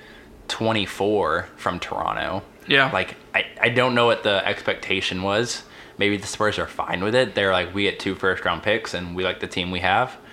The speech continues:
Speaker 1: We don't care if it's a lottery pick. We don't love the draft anyway. There's gonna be draft and stash guys anyway."
Speaker 2: Yeah.
Speaker 1: I don't know. At least they have two picks, and maybe they try and do something with it, or maybe they just kinda do Spurs things and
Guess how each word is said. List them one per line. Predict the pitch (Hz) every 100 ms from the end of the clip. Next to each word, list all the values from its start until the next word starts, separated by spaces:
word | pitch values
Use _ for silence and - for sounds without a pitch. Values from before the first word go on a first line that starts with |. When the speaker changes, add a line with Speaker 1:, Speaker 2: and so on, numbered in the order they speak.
| - -
Speaker 1:
We | 85
don't | -
care | 95 95
if |
it's | 107 -
a |
lottery | 110 117 123 139
pick. | 156 165 - - - - - - - - - - -
We | 113
don't | 104 95
love | 95 92
the |
draft | 90 90 - 92
anyway. | 92 117 151 180 - - - -
There's | 95
gonna | 107
be | 95
draft | 104 98 -
and | 107
stash | 127 107 -
guys | 117 104 107
anyway." | 123 143 165 180 - -
Speaker 2:
Yeah. | 139 131 120 - - - - -
Speaker 1:
I | 123
don't | 117 110
know. | 117 135 131 - - - - -
At | 131 139
least | 151 151
they | 135
have | 123
two | 131
picks, | 113 120 -
and | 107 101 95
maybe | 101 101 107
they | 110
try | - 107
and | 113
do | 123
something | 120 117 131
with | 127 139
it, | 151 -
or | 98
maybe | 101 104 107
they | 110
just | -
kinda | 113 110
do | 117
Spurs | - 117 92 -
things | 85 87 85
and | 90